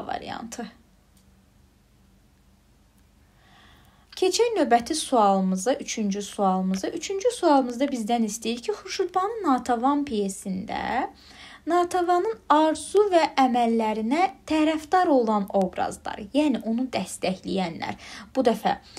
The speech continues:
e, biz İran şəhzadəsini götürə bilmərik. Hidayət xan onun, bilirsiniz ki, əmisi oğlu idi.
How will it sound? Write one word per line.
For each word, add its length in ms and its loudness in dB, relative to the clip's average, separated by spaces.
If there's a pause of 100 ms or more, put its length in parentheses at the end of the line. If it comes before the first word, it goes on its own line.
(220)
e, 200 4
biz 200 -2
İran 240 4
şəhzadəsini 720 -2
götürə 380 -4
bilmərik. 500 -2
Hidayət 400 2
xan 160 -2
onun, 160 -2
bilirsiniz 320 -6
ki, 80 -2
əmisi 280 -4
oğlu 340 -2
idi. 180 -4